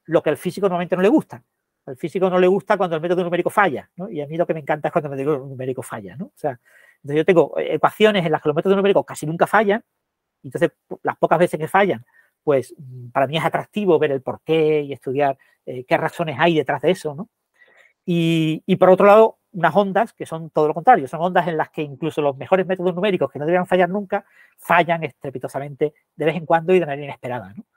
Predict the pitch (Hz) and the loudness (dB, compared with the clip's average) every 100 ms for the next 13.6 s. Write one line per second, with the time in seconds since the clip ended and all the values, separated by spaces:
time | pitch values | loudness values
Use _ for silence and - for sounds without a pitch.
0 | _ _ _ - 131 160 156 156 156 147 | _ _ _ -10 -8 -4 0 2 0 -2
1 | 165 160 117 139 185 160 - 156 151 135 | -4 -2 4 4 4 0 0 0 0 -2
2 | 139 151 165 165 _ _ _ - 151 170 | 0 2 2 -2 _ _ _ -4 0 2
3 | 160 175 165 156 - 160 170 175 170 156 | 4 4 4 0 -2 -8 -8 -6 -6 -6
4 | 147 170 156 156 151 147 165 170 - _ | -4 -2 -2 -2 -2 0 0 0 -6 _
5 | _ _ - 151 139 147 143 131 - 139 | _ _ -10 -6 -6 -8 -8 -10 -10 -10
6 | 131 143 151 - 127 123 156 - 156 185 | -10 -8 -10 -10 -14 -4 -4 2 2 4
7 | 160 156 156 165 160 175 - _ _ - | 4 2 4 4 4 -2 -6 _ _ -4
8 | 147 160 160 143 - 147 139 139 - 151 | 4 4 4 -2 -2 0 0 -2 -2 -2
9 | - 156 160 196 175 165 - 170 170 160 | 0 4 6 6 6 4 0 -2 -2 -2
10 | 180 170 160 185 - _ - 147 160 156 | -4 -4 -4 -6 -8 _ -6 -4 -2 4
11 | 165 - 175 240 262 165 - 117 135 151 | 4 4 2 4 4 2 0 -2 -2 0
12 | 175 151 143 151 143 160 160 151 160 220 | 2 2 0 -4 -2 0 0 0 -2 -4
13 | 147 151 151 156 202 254 | -2 -2 0 0 -2 -6